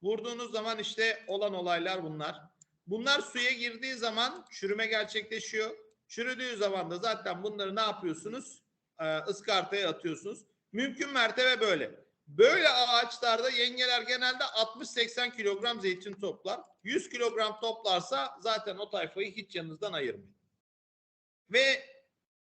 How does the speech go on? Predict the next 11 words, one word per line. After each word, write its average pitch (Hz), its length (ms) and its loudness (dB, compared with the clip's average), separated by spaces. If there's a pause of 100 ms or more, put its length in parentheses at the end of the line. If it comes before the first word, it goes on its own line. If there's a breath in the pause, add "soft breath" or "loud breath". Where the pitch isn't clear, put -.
(120)
güneş 233 520 0
muhafazası, 196 960 -2
şey, 180 160 0
güneş 202 400 -4
lekesi 180 360 -2
olmaması 185 680 -2
için 160 300 -8
de - 380 0 (140)
gölgede 226 460 4
muhafaza 175 520 -2
edeceksiniz. 143 560 -6